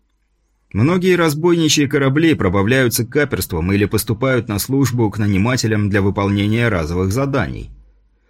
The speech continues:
Случается и такое, что их привлекают для десантных операций, хотя, конечно, от воздушных сражений им все же лучше держаться подальше.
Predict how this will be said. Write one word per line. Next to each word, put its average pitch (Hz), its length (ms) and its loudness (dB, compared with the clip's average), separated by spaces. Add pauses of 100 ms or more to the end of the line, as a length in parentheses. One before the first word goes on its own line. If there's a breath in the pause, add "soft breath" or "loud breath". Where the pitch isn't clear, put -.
(140)
Случается 170 560 0
и 160 60 2
такое, 165 420 0
что 127 180 0
их 143 160 2
привлекают 135 680 2
для 117 180 2
десантных 117 640 -2
операций, 95 720 -2 (180 soft breath)
хотя, 113 240 0
конечно, 110 640 -2
от 98 140 -4
воздушных 113 600 0
сражений 113 560 2
им 117 220 -2
все 117 180 -2
же 110 120 0
лучше 117 320 0
держаться 110 500 -2
подальше. 127 600 -4